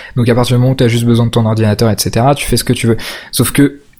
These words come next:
quand tu deviens fou, tu te mets à tester tout un tas d'endroits. Personnellement, j'ai dû tester je sais pas combien de bibliothèques à Paris. Et puis tiens, le matin, je me lève, je me dis, tiens,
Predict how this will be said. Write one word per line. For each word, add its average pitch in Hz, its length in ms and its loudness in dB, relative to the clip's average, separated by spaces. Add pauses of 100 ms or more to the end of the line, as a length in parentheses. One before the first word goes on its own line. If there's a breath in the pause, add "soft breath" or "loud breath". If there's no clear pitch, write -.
(560)
quand 156 120 2
tu 151 100 0
deviens 131 220 2
fou, 180 180 0
tu - 280 -2
te - 140 -2
mets 151 120 4
à 135 60 2
tester 135 280 0
tout 127 180 -4
un 123 100 0
tas 117 140 2
d'endroits. 117 460 2
Personnellement, 143 640 2
j'ai 117 160 0
dû 110 160 -2
tester 135 380 2
je 131 180 0
sais 147 280 -2
pas 139 180 -4
combien 123 420 2
de 120 40 2
bibliothèques 117 580 2
à 107 80 2
Paris. 117 400 0
Et 135 60 0
puis 113 160 -2
tiens, 127 440 2
le 113 100 2
matin, 120 320 2
je 117 100 0
me 113 100 2
lève, 127 180 2
je 127 80 -4
me 117 80 -2
dis, 113 140 -4
tiens, 165 220 -2